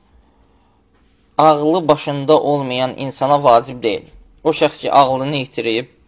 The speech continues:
istəyir dəli olsun, dəlili ilə ağlını itirib və yaxud beyninin dəyişməli ilə ağlını itirib, yəni qoca kişidir, yəni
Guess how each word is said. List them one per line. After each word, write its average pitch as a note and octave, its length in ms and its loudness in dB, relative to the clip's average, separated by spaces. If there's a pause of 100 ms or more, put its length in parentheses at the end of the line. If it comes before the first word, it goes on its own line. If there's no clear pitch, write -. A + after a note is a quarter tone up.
(260)
istəyir C3+ 440 -6
dəli B2 240 4
olsun, A2+ 440 -4
dəlili B2+ 360 2
ilə A#2+ 200 -4
ağlını A#2 380 -2 (180)
itirib D3+ 480 -6 (440)
və D3 120 6
yaxud D3 380 2
beyninin C3+ 460 -4
dəyişməli B2+ 560 0 (100)
ilə G#2+ 180 0 (640)
ağlını B2+ 500 0
itirib, D3+ 420 -2 (640)
yəni B2 320 -2 (800)
qoca C#3+ 300 2
kişidir, C#3+ 640 -4 (960)
yəni B2+ 180 -8